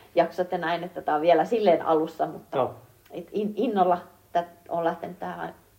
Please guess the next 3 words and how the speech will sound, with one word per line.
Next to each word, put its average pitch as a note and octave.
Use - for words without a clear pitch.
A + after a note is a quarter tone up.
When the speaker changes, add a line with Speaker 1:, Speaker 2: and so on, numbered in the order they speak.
Speaker 1:
valmennushommaan. F3
Tosi F3+
innolla. F3